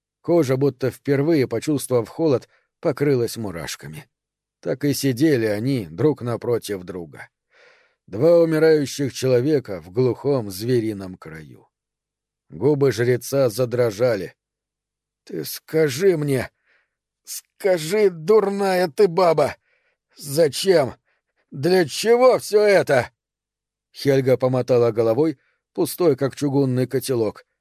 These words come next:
и такой же гулкой. «Кто тебе, звереныш этот? Столько людей положила, чтобы Бога нету, мерзость эту!» «А ты вырезал ее деревню!»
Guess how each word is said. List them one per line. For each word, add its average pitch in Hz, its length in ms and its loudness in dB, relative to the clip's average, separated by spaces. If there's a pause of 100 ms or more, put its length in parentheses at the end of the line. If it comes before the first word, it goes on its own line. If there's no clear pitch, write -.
(160)
и 147 100 -4
такой 127 360 -2
же 104 300 -4 (100)
гулкой. 107 520 -6 (1300)
«Кто - 520 0
тебе, 180 380 0
звереныш 190 840 2
этот? 143 380 -2 (420)
Столько - 680 -2
людей 147 480 2
положила, 151 720 2 (380)
чтобы 151 480 0 (540)
Бога 175 400 2
нету, 117 400 -4 (500)
мерзость 185 920 2
эту!» 139 400 2 (960)
«А 71 160 -12
ты 92 300 -6
вырезал 110 640 -2
ее 120 340 2
деревню!» 131 800 0